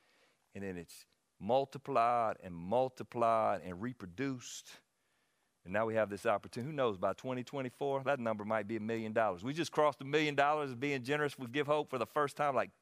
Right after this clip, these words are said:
putting all of our years in the past together with that three forty-three. Twenty twenty-four, maybe we get together. We pool our money.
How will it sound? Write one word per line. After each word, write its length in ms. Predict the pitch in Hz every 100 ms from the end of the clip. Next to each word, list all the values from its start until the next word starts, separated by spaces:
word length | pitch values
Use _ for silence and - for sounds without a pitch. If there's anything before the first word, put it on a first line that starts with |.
| -
putting 220 | 156 120
all 220 | 123 135
of 80 | 123
our 100 | 117
years 240 | 113 135
in 80 | 117
the 60 | 110
past 380 | 127 135 135
together 380 | - 104 131 135 131
with 100 | 110
that 180 | 117
three 200 | - 131
forty-three. 560 | 131 147 131 113 147 147 - _ _ _ _ _ _ _ _ _ _ _ _ _
Twenty 220 | - 135
twenty-four, 580 | 120 139 131 - 143 139
maybe 180 | 139 127
we 100 | 127
get 160 | 131 123
together. 460 | 117 135 127 123 123 _ _ _ _ _ _ _ _ -
We 120 | 104
pool 360 | 110 123 123 123
our 100 | 120
money. 400 | 120 123 123